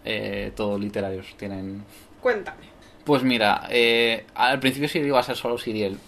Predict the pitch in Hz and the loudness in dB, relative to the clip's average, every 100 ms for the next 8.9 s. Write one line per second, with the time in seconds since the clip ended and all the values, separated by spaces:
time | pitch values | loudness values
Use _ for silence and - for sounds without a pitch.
0 | - 208 214 170 208 208 208 214 214 226 | -4 -2 -2 -4 0 2 2 0 -2 -2
1 | 208 170 175 208 - - - - 147 120 | -2 -2 -4 -6 -10 -20 -12 2 4 4
2 | 117 131 151 131 113 101 95 92 87 - | -2 -4 -4 -4 -2 0 0 -2 -2 -4
3 | 127 131 151 165 - - - - - 156 | 2 2 4 2 2 -8 -20 -12 -2 2
4 | 170 135 123 117 110 - 113 107 104 107 | 4 4 6 4 4 0 -2 -2 -2 -6
5 | - 160 156 120 117 - 120 117 147 160 | -6 -4 -2 0 -2 -2 -6 0 4 2
6 | 156 - 127 135 147 113 107 104 - 113 | 0 2 2 4 4 6 4 0 -4 -6
7 | 113 - 120 113 127 156 160 - 143 127 | -6 -4 -2 0 0 0 -2 -8 0 2
8 | 110 127 143 151 139 135 143 147 147 | 2 0 -2 -2 -2 -4 -4 -6 -8